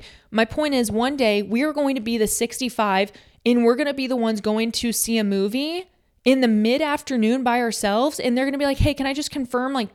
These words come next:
you get the Citizens ticket, right? The senior Citizens ticket," and you're, you're gonna be like, "Fuck.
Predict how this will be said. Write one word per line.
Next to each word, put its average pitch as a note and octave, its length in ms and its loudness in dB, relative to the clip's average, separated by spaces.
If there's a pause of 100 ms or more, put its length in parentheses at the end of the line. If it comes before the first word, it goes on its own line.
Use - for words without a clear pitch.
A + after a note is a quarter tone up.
you A#3 120 -6
get C#4 140 -6
the A#3 60 -6
Citizens A3 640 -2
ticket, G3+ 320 -6
right? A#3 400 0 (1000)
The G#3 100 -4
senior B3+ 300 0
Citizens A#3+ 440 -2
ticket," A3 240 -2
and G3+ 100 -4
you're, F#3+ 160 -6
you're A3+ 140 0
gonna A3+ 120 2
be A3+ 80 4
like, G3+ 180 2
"Fuck. - 480 -20